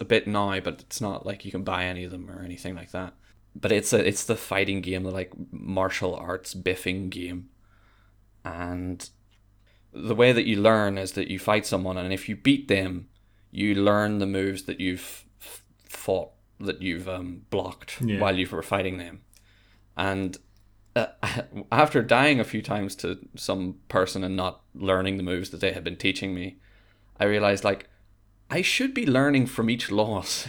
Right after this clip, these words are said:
Speaker 1: <laughs> really. I mean,
Speaker 2: <laughs>
Speaker 1: like, that's how life works. You learn from the things you get wrong. You don't learn from the things you get right.
Speaker 2: I think that's my issue with,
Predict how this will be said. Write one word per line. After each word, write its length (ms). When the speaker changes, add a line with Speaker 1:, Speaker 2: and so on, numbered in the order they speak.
Speaker 1:
<laughs> 80
really. 520
I 60
mean, 220
Speaker 2:
<laughs> 0
Speaker 1:
like, 440
that's 240
how 120
life 360
works. 320
You 100
learn 300
from 260
the 60
things 280
you 60
get 200
wrong. 340
You 80
don't 180
learn 260
from 120
the 80
things 260
you 60
get 140
right. 280
Speaker 2:
I 80
think 240
that's 320
my 160
issue 360
with, 160